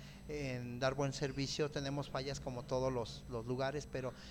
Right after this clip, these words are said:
siempre tratamos y, y hacemos caso a las opiniones que,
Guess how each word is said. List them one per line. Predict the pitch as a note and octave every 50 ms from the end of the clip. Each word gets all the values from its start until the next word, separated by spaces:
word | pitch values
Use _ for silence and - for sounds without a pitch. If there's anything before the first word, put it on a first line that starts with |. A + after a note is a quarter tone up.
| -
siempre | - - D3 C#3 D3+ D3
tratamos | D3+ C#3 C3 C#3+ C#3 C#3 C#3+ D3 C#3+ - D3+
y, | C#3+ C3+ B2+ B2+ A#2+ A#2+ A#2+ B2 B2+ B2+ C3+ B2+ B2+ A#2+ A#2+ A#2+ A#2+
y | A#2+
hacemos | A#2+ A2 - C#3 C3+ C3+ B2+
caso | - E3 - - - C3+
a | B2+ A#2+ A#2 A#2+ A#2+ B2+
las | B2 B2 A#2 - -
opiniones | B2+ - C3+ C3 C3 C3+ C3 C3 C3+ C3 A#2+
que, | - - A#2